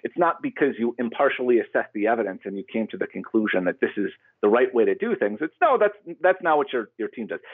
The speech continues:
It's kinda like how, uh, when you're the fan of a sports team and your sports team picks up a player from a rival team via free agency, all of a sudden you love that person. It's not because the person has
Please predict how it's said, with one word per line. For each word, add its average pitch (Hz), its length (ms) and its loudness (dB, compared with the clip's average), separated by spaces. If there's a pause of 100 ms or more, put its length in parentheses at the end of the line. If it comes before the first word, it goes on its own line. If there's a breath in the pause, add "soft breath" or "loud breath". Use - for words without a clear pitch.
(140 loud breath)
It's - 140 -2
kinda 226 180 2
like 202 180 4
how, 160 360 4
uh, 127 260 6 (380 soft breath)
when 131 300 -2
you're 135 180 4
the 120 160 0
fan 151 200 4
of 120 60 0
a 107 40 -6 (140)
sports 143 260 2 (100)
team 80 320 -14 (460 soft breath)
and 131 220 0
your 127 120 4 (120)
sports 165 260 2 (100)
team 135 200 -4
picks - 260 -2
up 139 140 -2
a 120 40 2
player 123 600 4 (120)
from 123 160 -4
a 117 40 -2
rival 107 480 0 (100)
team 113 240 -6
via 98 220 0 (100)
free 92 240 -6
agency, - 460 -10 (200 loud breath)
all - 120 4
of - 80 -2
a - 100 6
sudden 220 220 2
you 170 100 4
love 240 220 4
that 120 240 0
person. 85 320 -6 (340 loud breath)
It's 202 100 -4
not 269 160 2
because 190 280 0
the 151 60 -2
person 175 360 -2
has 123 160 -4